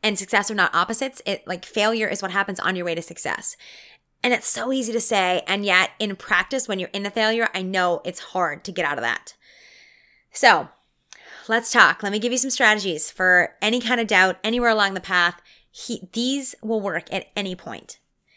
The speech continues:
Now, the first step with all of these, I'm gonna give you six different strategies, six different tweaks here you can do. The first step is always figuring out what's going on. What are you believing? What are you telling yourself? What is the fear? What's the self-doubt?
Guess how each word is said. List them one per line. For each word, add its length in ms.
Now, 160
the 60
first 340
step 240
with 100
all 240
of 120
these, 460
I'm 140
gonna 160
give 120
you 100
six 280
different 240
strategies, 440
six 200
different 280
tweaks 320
here 120
you 120
can 100
do. 260
The 100
first 280
step 160
is 100
always 380
figuring 340
out 300
what's 240
going 260
on. 240
What 180
are 40
you 160
believing? 580
What 160
are 40
you 140
telling 420
yourself? 360
What 440
is 320
the 100
fear? 560
What's 240
the 80
self-doubt? 680